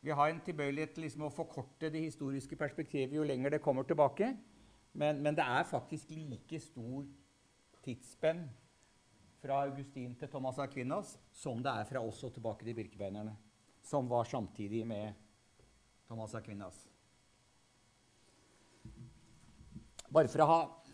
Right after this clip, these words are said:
fått med litt grann av denne historiske sammenhengen, som betyr at vi beveger oss gjennom dette materialet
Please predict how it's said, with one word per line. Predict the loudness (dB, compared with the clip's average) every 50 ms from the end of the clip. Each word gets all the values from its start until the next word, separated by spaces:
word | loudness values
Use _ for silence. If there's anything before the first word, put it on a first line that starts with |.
| -20 -20 -18 -8
fått | -8 -8 -8 -8 -16 -16 -6 -2
med | 0 0 0 0
litt | -2 -6 -6 -6 -4 -4 0
grann | 0 0 0 0 -2 -2
av | -2 0 0
denne | 0 0 0 2 0 0 0 -2 -2 -2
historiske | -4 -4 -6 -6 -6 -6 -6 -4 -4 -6 -8 -10 -10 -8 -6 -6 -4 -4 -6 -6 -6
sammenhengen, | -4 -4 -2 -2 -2 -2 -2 -4 -4 -4
som | -2 -2
betyr | -2 -2 -2 -2 -2 -2 -2
at | -2 -4
vi | -6 -4
beveger | -4 -4 -4 -4 -4 -4 -4 -6 -6 -6 -6 -6 -6
oss | -6 -6 -6
gjennom | -6 -6 -4 -4 -6 -6 -6 -6
dette | -6 -8 -8 -8 -6 -6 -4 -4
materialet | -4 -6 -6 -6 -4 -2 0 0 0 0 -2